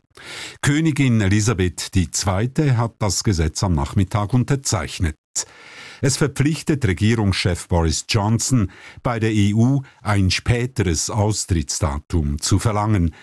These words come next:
wenn bis Mitte Oktober keine Einigung mit Brüssel zustande kommt.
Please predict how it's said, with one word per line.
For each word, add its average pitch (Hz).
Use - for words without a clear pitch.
wenn 113
bis 131
Mitte 127
Oktober 107
keine 101
Einigung 90
mit 92
Brüssel 82
zustande 90
kommt. -